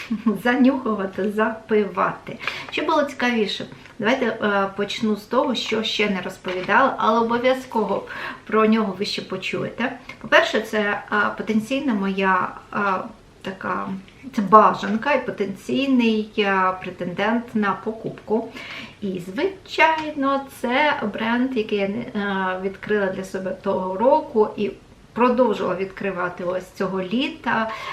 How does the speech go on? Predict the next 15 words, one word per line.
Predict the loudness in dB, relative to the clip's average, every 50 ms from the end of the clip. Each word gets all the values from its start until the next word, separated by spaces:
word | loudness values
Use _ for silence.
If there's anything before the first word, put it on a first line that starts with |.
| -10 -6 -2
І | 0 2 4
зроблю | 4 4 4 4 4 2 0
вам | 0 0 -2 0 0
моноогляд. | 0 0 0 -2 -4 -4 0 4 4 4 4 4 2 2 0 -2 -4 -6 -2
Це | 2 2 2
Джупіло, | 2 0 -2 -4 -4 -4 -6 -2 0 2 2 4
римський | 2 2 0 -2 -4 -8 -12 -12 -10
бренд, | -8 -4 -2 0 0 0 -2 -4 -4
так, | -4 -4 -4 -4 -6 -12 -10 -8
м, | -8 -6 -6 -6
достатньо | -6 -6 -6 -6 -6 -6 -6 -6
молодий, | -6 -8 -10 -10 -8 -8 -4 -2
йому | 0 0 0 -2 -4 -4
два-три | -2 -2 -2 0 -2 -2 -2 -2
роки. | -2 -2 -4 -6 -10